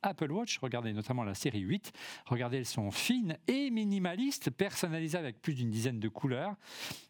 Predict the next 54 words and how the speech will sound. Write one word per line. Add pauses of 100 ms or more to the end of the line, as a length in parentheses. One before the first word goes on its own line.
Elles
protègent
votre
Apple
Watch
contre
les
chocs.
Euh,
et
puis
Renault
Shield
propose
également, (440)
euh,
des
écrans
de
protection
pour,
euh,
pour
Apple
Watch
contre
les
chocs
et
les
rayures.
Rappelons
que (400)
les
coques
et
écrans
de
protection
sont
également
disponibles
pour
la
version
sept,
la
S
E
ou
encore
les
anciennes
séries.